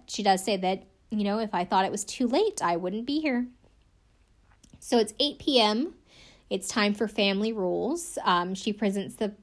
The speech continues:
plan to Craig, Tracy, and C J, which I appreciate that they invited C J to be a part of this family meeting. I think that's really important in kind of turning everyone's behavior around, is by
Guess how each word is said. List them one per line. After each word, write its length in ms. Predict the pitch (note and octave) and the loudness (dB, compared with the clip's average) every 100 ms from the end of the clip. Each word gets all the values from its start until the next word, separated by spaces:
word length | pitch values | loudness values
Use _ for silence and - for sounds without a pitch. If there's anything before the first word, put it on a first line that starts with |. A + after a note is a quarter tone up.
| _ | _
plan 360 | - A3+ G3 G3+ | -2 0 0 0
to 200 | A#3+ G#3 | 0 -2
Craig, 560 | G#3 C#4+ C4+ C4+ C#4 B3 | 0 4 4 4 0 -4
Tracy, 480 | - A3 G#3+ A#3 | 0 0 2 0
and 160 | C4 F4+ C5+ | 2 0 0
C 240 | - F#3+ | -2 -2
J, 360 | F#3 E3+ F#3+ B3+ - - | -2 -4 -6 -8 -14 -4
which 140 | - G4+ | -2 2
I 120 | F#4 D5 F5 | 6 8 6
appreciate 580 | - D#4+ - D#4 C4 C4 | 4 4 4 4 4 4
that 180 | A#3 | 2
they 560 | A#3+ A3+ G#3+ G#3 G#3 - | 4 6 6 6 4 4
invited 580 | A#3+ A#3+ A3 G3+ G#3 G#3+ | 6 8 8 6 4 0
C 200 | - G#3+ | -2 -2
J 180 | G#3 G3+ | 0 0
to 80 | G3+ | 2
be 120 | G3 | 0
a 40 | |
part 280 | G3 G3+ G3+ | 0 0 0
of 80 | G3 | 0
this 180 | F#3+ - | -4 -2
family 360 | G#3 G3 G3 | -2 0 0
meeting. 380 | F#3 F3 F#3 C4+ | -2 -2 -2 -2
I 140 | D#4 A3+ | -2 0
think 180 | A3 | 0
that's 240 | A3 G#3 - | 0 0 0
really 200 | G#3+ G3 | 2 2
important 720 | F#3+ G3 - G3+ A3+ B3+ A#3+ - | 2 -2 -2 -2 0 -2 -2 -2
in 420 | G3 F#3 F#3 - _ - | -2 -2 -4 -8 _ -6
kind 220 | A3 F#3 | -2 0
of 340 | F3+ F3 - _ _ _ _ _ _ _ | 0 -2 -10 _ _ _ _ _ _ _
turning 460 | - - A3+ G#3+ G#3 | -6 0 2 2 2
everyone's 440 | G#3 G3+ G3 F#3+ | 0 0 0 -2
behavior 560 | F#3+ G3+ F#3+ G3 G3+ F3+ | -2 -2 -2 0 0 0
around, 320 | E3+ E3+ G3 | -2 -2 -2
is 140 | F#3+ | 0
by 440 | F#3+ F3 F3 E3+ | 2 4 2 0